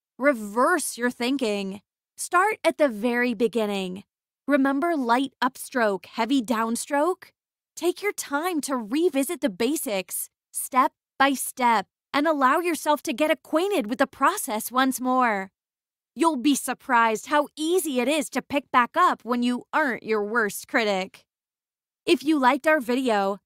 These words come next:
be sure to click like and subscribe for more How Expert Top ten videos for all topics from A to Z in the future. Also,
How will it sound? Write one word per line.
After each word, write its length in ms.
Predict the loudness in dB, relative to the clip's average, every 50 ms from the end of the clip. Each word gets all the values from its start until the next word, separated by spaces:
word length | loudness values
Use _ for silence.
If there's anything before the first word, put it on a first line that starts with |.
| _
be 120 | 0 0 0
sure 200 | 0 0 0 0
to 100 | 0 0
click 260 | 0 -2 -2 0 2
like 320 | 2 2 2 2 0 -2 -4
and 160 | -2 -2 -2
subscribe 720 | -2 -4 -8 -8 -8 -2 0 0 2 2 2 2 0 0 -4
for 160 | -4 -2 0
more 380 | 2 2 2 4 2 2 2
How 160 | 4 2 2 2
Expert 340 | 2 -2 -2 -2 -4 -4
Top 220 | -2 0 0 0 0
ten 260 | 0 -2 0 0 2
videos 560 | 2 2 0 0 0 2 0 0 0 -2 -4
for 200 | 0 2 0 0 _ _ _ -2
all 240 | 0 2 2 2 0
topics 500 | 2 4 2 2 2 0 -4 -6 -6 -2
from 200 | 0 0 0 0
A 180 | 0 -2 0 2
to 120 | 2 0
Z 400 | 0 0 -4 -4 -4 -4 -2 -2
in 80 | -2 -2
the 80 | -4 -4
future. 640 | -4 -2 -2 -2 0 0 -2 0 0 -2 -4 -6 _ _ _ _ _ _ 0
Also, 640 | 2 2 2 2 0 -2 0 0 2 2 0 -2